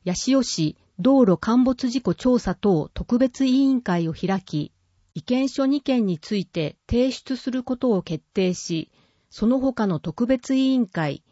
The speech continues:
予算特別委員会を除くを十日に開き、付託案件の審査を行いました。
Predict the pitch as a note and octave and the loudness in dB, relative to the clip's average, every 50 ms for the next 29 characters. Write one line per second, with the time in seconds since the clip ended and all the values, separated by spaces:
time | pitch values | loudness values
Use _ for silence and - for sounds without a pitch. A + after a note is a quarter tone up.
0 | _ _ _ _ _ _ _ E3+ F3 - - A#3+ B3+ C4 B3 - B3 A#3+ - C4 | _ _ _ _ _ _ _ -8 -6 -4 0 0 0 0 0 -2 -4 -4 -2 0
1 | A#3+ C4 B3+ - - C4 C4 C4+ C4+ C4+ C4 A#3+ - - F#3+ E3+ D#3+ D#3 D3+ D3+ | 0 0 0 0 -2 0 0 2 2 2 0 -2 -2 -2 -2 0 0 0 -2 -2
2 | D3+ D#3 D3 F3 E3+ - _ - E3 D3+ - - _ _ _ _ - F3 E3 D#3 | -2 -2 -2 -4 -4 -6 _ -6 -6 -6 -6 -8 _ _ _ _ -4 -2 -2 -2
3 | - - _ _ - A3+ B3 C4 B3 - B3 B3 B3+ B3 A#3+ - A#3 A#3 A3+ A3+ | -4 -6 _ _ 0 0 0 0 0 -2 -2 0 0 -2 -2 -2 -2 -2 -4 -4
4 | _ - D#3+ D3 D#3+ - _ _ _ _ _ _ _ _ - - - - C4+ B3 | _ -8 -10 -10 -10 -12 _ _ _ _ _ _ _ _ -20 -10 -6 -6 -6 -4
5 | - C#4 C4 C4 C4+ C4+ B3 - - F#3 F3 E3 D#3+ D3+ D3 - - C4+ C4+ B3+ | -2 -2 0 0 0 -2 -2 -2 -2 -2 -2 -2 -2 -4 -6 -4 -2 -2 -2 -2
6 | A#3+ - G#3 F3+ D#3 D3 C#3+ D3 - - F#3 F#3 F#3 F3+ F3 F3 E3+ E3 E3 - | -2 -2 -2 0 0 -2 -2 -4 -4 -4 -2 0 0 0 -2 -2 -4 -6 -6 -8
7 | - - D3 C3+ - | -8 -8 -8 -8 -8